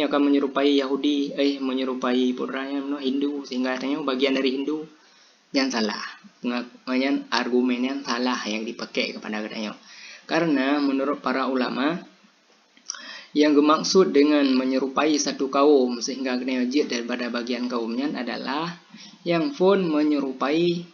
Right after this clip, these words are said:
pada hal atau atribut yang khusus pada mereka. Di pada bentuk-bentuk khusus waknya, atribut-atribut khusus waknya, hal-hal khusus yang tak serupai inan baru kekeh dengan perbuatan menyerupai yang haram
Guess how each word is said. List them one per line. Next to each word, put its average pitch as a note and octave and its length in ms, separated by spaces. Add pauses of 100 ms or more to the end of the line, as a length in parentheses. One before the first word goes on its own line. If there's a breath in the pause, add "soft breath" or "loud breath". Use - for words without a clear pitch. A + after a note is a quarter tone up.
(160)
pada B2+ 400
hal D#3 320
atau C3 320
atribut C3+ 560
yang C3+ 240
khusus C#3+ 400
pada C3 240
mereka. B2 720 (720 loud breath)
Di C#3 320
pada C3 720 (480 loud breath)
bentuk-bentuk B2+ 640
khusus C#3+ 320
waknya, C#3+ 560
atribut-atribut C3+ 800
khusus C#3 320
waknya, C#3+ 320
hal-hal B2+ 400
khusus C3+ 240
yang C3+ 160
tak A#2+ 160
serupai B2+ 560
inan C#3 320
baru B2 320
kekeh C3 240
dengan B2+ 400
perbuatan B2 560
menyerupai B2 400
yang A#2+ 160
haram A#2+ 480